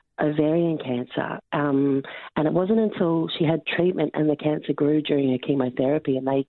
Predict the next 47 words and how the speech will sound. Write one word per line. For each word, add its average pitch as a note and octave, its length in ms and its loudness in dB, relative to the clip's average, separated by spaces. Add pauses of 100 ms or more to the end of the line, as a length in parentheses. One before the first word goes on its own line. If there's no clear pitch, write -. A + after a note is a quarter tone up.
they C#3+ 100 0
just C#3 200 -4
said, C#3 100 -4
"I'm C#3 120 -6 (100)
sorry, D3 220 -2
there's C#3 180 -2
nothing C#3 280 -2
we C3+ 80 -2
can C3+ 160 -4
do." C3+ 360 0 (340)
It D#3 100 -2
didn't G3+ 280 2
feel F3+ 180 2
right E3 320 0
to F#3 60 -4
me, F#3 280 0
so G#3+ 240 0 (540)
I F#3+ 520 0 (140)
up F3 220 -6 (220)
and D#3+ 520 -2 (280)
went F3 260 -2 (120)
begging F3 500 0
other E3 200 -2
hospitals D#3+ 520 -2 (120)
to E3 80 -2
look D#3+ 240 0
at D3+ 40 -2
Mum D#3+ 400 0
and D#3+ 340 0 (480)
found F3 260 0
one E3 240 0
who D#3+ 100 0
then D#3+ 160 0
put D#3+ 160 -4
us D#3 140 -2
in D#3 80 -6
touch - 200 -6
with D#3 120 -2 (180)
Peter D3+ 180 0
MacCallum D#3 380 0
Hospital E3+ 380 -2
here D3+ 200 2
in, C#3+ 280 -2
in C#3+ 120 -6
Victoria. D3+ 680 0
And, D3+ 140 -2 (520)
um, G#3 600 0